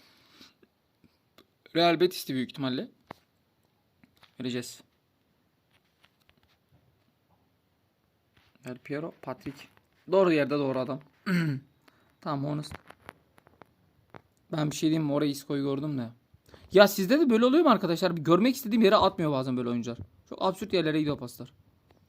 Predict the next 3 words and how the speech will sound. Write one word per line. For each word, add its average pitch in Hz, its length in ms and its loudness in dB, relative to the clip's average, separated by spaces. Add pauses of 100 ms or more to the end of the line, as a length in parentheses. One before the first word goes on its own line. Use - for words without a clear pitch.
(2250)
Yamal 131 260 -4
atacak 139 300 -10
tekrardan. 127 400 -14